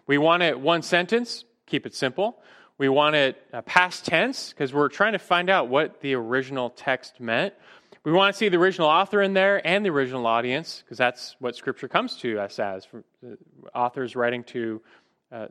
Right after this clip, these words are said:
their original audience. And so we gave some examples of this last time. You know, you may have,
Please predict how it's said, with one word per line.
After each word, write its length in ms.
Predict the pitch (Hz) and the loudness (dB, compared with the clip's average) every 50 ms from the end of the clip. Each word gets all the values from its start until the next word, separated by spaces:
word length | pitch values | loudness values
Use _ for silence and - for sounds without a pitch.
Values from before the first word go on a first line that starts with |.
| - - | -8 -4
their 160 | 123 113 110 | -2 0 0
original 380 | 110 113 113 113 - 131 120 | 0 -2 -2 -4 -4 -4 0
audience. 580 | 113 123 165 220 214 131 - - - - - - _ _ _ _ - - - - - - - - _ _ _ _ _ _ _ _ _ _ _ _ _ _ _ _ _ _ | 2 2 2 2 0 -4 -6 -10 -18 -20 -20 -20 _ _ _ _ -20 -20 -20 -20 -20 -20 -20 -20 _ _ _ _ _ _ _ _ _ _ _ _ _ _ _ _ _ _
And 120 | 156 160 | -2 -2
so 200 | 156 - 196 180 | 2 2 2 2
we 80 | 185 208 | 4 4
gave 160 | 233 247 226 | 4 2 2
some 160 | - 214 185 | 2 -2 -2
examples 420 | 165 143 143 175 170 170 175 170 151 | -2 2 2 0 0 0 -4 -6 -6
of 120 | 165 151 | -4 -2
this 180 | 151 143 - - | -2 -2 0 2
last 320 | 160 156 160 156 - - | 2 2 2 0 -4 -4
time. 340 | - 160 147 147 151 156 156 _ _ _ _ _ _ _ _ _ _ _ _ _ _ _ _ _ _ _ _ | 0 0 0 0 0 -4 -10 _ _ _ _ _ _ _ _ _ _ _ _ _ _ _ _ _ _ _ _
You 120 | 147 143 | 2 2
know, 60 | 143 | 4
you 100 | 143 143 | 4 4
may 100 | 151 151 | 2 2
have, 320 | 151 160 156 147 131 - | 4 2 2 0 -2 -12